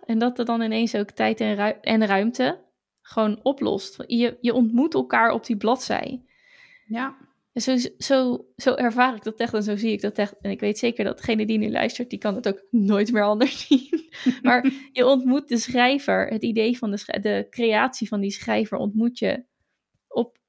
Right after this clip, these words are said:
Speaker 1: op zo'n, eh, in zo'n boek, op zo'n bladzij. Maar hetzelfde geldt dan voor zo'n muziekstuk. Dat is echt wel iets, ehm, iets heel tofs.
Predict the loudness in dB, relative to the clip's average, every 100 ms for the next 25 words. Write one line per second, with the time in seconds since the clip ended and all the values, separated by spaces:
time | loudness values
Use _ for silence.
0 | _ -4 -4 -2 -2 -2 -4 -4 -4 0
1 | 0 0 -2 -4 -4 -8 -6 -4 -4 -6
2 | -6 -6 -4 -6 -4 -8 -6 -8 -8 -6
3 | -4 -4 -4 -8 -14 -16 _ _ _ _
4 | _ _ _ _ -8 -6 -4 -4 -6 -4
5 | -4 -4 -4 -2 -2 -4 -8 -10 _ _
6 | -8 -6 -4 -6 -8 -12 -16